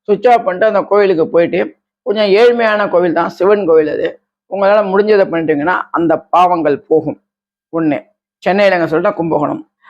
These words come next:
அதுக்கும் பக்கத்துல தி-, தேப்பரமாநல்லூர்னு ஒரு ஊர் இருக்கு. அந்த தேப்பரமாநல்லூர் போனா மறுபிறவி கிடையாது. விஸ்வாமித்திர முனிவர்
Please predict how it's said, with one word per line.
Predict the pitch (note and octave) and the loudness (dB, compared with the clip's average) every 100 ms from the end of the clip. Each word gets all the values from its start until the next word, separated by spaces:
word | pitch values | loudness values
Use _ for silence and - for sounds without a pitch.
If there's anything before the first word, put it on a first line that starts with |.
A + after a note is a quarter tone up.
| - - | -20 -4
அதுக்கும் | G3+ B3 B3+ G#3+ | -2 2 0 0
பக்கத்துல | - A3 G3 E3 - - _ _ - A3 | 0 0 2 0 -2 -8 _ _ -2 2
தி-, | G#3+ G3+ G3+ | 2 0 0
தேப்பரமாநல்லூர்னு | A#3+ C#4 - C#4 C4+ B3+ A#3+ G#3+ G3 F#3+ F3+ G3 F#3+ | 2 2 2 2 2 4 4 4 2 2 2 2 0
ஒரு | D3+ C3+ | 0 0
ஊர் | F3 | 0
இருக்கு. | C#3+ - - _ _ _ _ | -2 -10 -16 _ _ _ _
அந்த | - G3+ F#3+ | -6 -2 0
தேப்பரமாநல்லூர் | A3+ C#4 C#4 C#4 B3+ A3 G3 F#3+ - | 2 2 4 2 2 2 2 0 0
போனா | F3+ A3 | 0 0
மறுபிறவி | G#3 F#3+ G#3+ C4 C4 G#3 G3 F#3+ F#3+ | 0 0 2 2 2 2 0 2 0
கிடையாது. | - F3 D#3+ D3 E3+ E3+ - - _ _ _ _ _ _ _ _ | 2 2 2 2 2 0 -2 -14 _ _ _ _ _ _ _ _
விஸ்வாமித்திர | F3+ F3+ C4+ C4+ C4+ A#3+ A3 G3 | -6 2 4 4 4 0 0 0
முனிவர் | F3 F#3+ F3+ D3 D#3+ B3 - | 0 2 2 2 0 0 -4